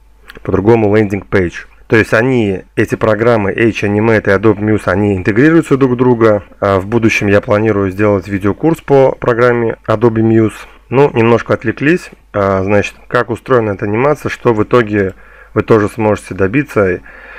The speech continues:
А, просто поймёте принцип, как здесь всё реализовано, а потом это сможете применить в своих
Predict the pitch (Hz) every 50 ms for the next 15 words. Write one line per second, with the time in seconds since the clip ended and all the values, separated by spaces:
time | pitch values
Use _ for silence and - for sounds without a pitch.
0 | - - - - _ _ _ - - _ _ _ _ - 98 98 98 92 - 113
1 | 117 107 - - 104 - 110 104 107 117 113 101 - 92 - 139 156 160 - -
2 | 101 - - - 104 92 92 95 92 - - 113 98 98 98 98 98 104 131 147
3 | 147 135 120 104 98 90 87 90 - - 107 - 143 143 127 120 107 - 101 -
4 | - 110 110 107 - - 104 - - 113 107 101 98 101 110 110 101 - - -
5 | - - 104 95 98 101 104 98 - -